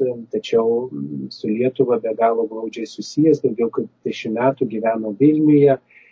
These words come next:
jo širdy, jo gyvenime Vilnius, Lietuva daug reiškė ir jo relikvijos saugomos Vatikane, Švento Petro bazilikoje, visai netoli Švento Petro altoriaus.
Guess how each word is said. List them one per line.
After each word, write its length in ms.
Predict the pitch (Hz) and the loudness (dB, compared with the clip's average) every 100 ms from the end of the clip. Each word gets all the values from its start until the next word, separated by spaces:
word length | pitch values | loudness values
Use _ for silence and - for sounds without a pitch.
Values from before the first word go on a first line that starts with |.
| _ - | _ -6
jo 140 | 113 | -4
širdy, 540 | - - 104 101 131 143 | -4 -4 -4 0 2 4
jo 100 | 120 | 2
gyvenime 720 | 110 107 117 139 139 127 117 | 0 0 2 4 2 0 -4
Vilnius, 460 | 110 131 135 123 - | -6 -2 -2 -4 -8
Lietuva 500 | 113 - 113 104 127 | -8 -6 -6 -2 -2
daug 320 | 120 107 - | -2 -4 -2
reiškė 520 | 110 123 143 - 156 | 0 2 2 2 4
ir 380 | 147 123 113 107 104 | 6 4 -2 -6 -4
jo 220 | 107 107 107 _ _ _ _ - | -2 -2 -2 _ _ _ _ -6
relikvijos 600 | 104 139 139 135 131 - | 0 0 2 2 2 2
saugomos 800 | 117 120 120 123 120 120 - 127 117 107 _ | 0 0 -2 -4 -4 -8 -8 -6 -6 -8 _
Vatikane, 680 | 113 110 - - 110 104 143 | -12 -10 -6 -6 -4 -2 -2
Švento 440 | 147 127 113 - | -2 -6 -6 -8
Petro 440 | 110 113 113 - 107 | -4 0 0 -2 -8
bazilikoje, 760 | 107 101 135 143 147 135 120 | -6 0 2 4 2 0 -2
visai 300 | 110 - 110 120 | -6 -6 -4 -2
netoli 440 | 127 - 123 127 | -4 -2 -2 -2
Švento 520 | - 110 110 107 117 | -4 -6 -6 -2 -2
Petro 480 | - 104 104 120 113 | -2 -6 -4 -2 -2
altoriaus. 680 | 113 127 127 110 104 - | 0 2 4 4 0 -4